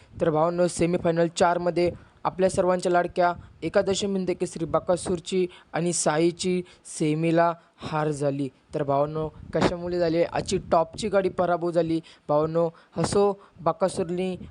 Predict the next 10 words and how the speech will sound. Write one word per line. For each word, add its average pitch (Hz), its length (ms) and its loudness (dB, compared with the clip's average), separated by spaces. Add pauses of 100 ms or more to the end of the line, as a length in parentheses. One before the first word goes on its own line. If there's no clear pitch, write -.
(100)
आणि 170 260 -4
साईनी, 180 720 -2 (260)
म्हणजेच 170 520 0 (160)
तास 170 220 0
क्रमांक 175 400 -2
तीनवरती 196 800 0
पळून 180 320 0
चांगलीच 175 440 0
लढत 165 260 2
दिली 170 380 0